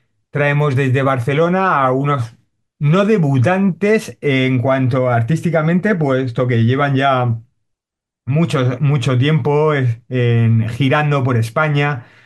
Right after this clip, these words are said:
con su música, que lo que hacen al final es una, una recreación, ¿no? de la, de, del género que podríamos enmarcar dentro de la world music, es en esas músicas del mundo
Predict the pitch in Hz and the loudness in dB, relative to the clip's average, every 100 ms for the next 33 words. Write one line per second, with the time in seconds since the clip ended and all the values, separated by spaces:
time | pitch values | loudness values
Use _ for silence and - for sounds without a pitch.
0 | _ _ _ - 131 127 117 131 156 131 | _ _ _ -4 0 0 0 0 0 0
1 | 147 156 160 143 127 135 131 156 151 127 | 0 0 0 0 0 0 0 0 -2 0
2 | 139 143 160 160 165 147 135 123 120 117 | 0 0 2 0 0 0 0 0 0 0
3 | 117 131 143 147 139 123 127 113 117 139 | -2 -2 -2 0 -2 0 0 0 0 0
4 | 135 131 156 143 120 113 107 127 123 113 | 0 0 0 0 0 0 0 0 0 0
5 | 107 104 - _ _ _ _ _ _ _ | -2 -6 -14 _ _ _ _ _ _ _
6 | _ _ _ _ _ _ - 113 104 92 | _ _ _ _ _ _ -6 -2 -2 -4
7 | 139 135 143 143 143 127 123 127 131 135 | -4 0 0 2 0 0 0 0 0 0
8 | 135 135 131 127 123 135 135 143 139 131 | 0 2 2 0 0 -2 0 0 0 0
9 | 147 139 120 120 120 110 120 147 135 117 | 0 0 0 0 0 2 2 0 0 0
10 | 120 110 123 120 131 123 123 117 127 123 | 0 0 0 0 0 2 2 2 0 0
11 | 127 135 135 151 160 127 - | 2 2 2 2 0 -2 -6